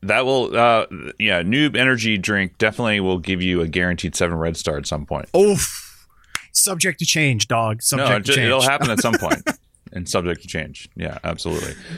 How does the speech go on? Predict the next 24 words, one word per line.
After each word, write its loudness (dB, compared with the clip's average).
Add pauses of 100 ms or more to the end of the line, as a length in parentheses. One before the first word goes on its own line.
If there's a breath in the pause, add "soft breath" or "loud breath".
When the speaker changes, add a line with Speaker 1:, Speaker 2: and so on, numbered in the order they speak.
(100)
Speaker 2:
Anyways. 2 (100)
Speaker 1:
Uh, 2
and 0
also, 2 (100)
uh, 4
just 0
<laughs> -16
if -2
anyone's 0
curious 2
about 2
Moon 0
Knight's, -2
um, -2 (320 loud breath)
how 0
he 2
works 2
on 0
defense, 0
uh, 2
we 0
were 0
told 0
that 2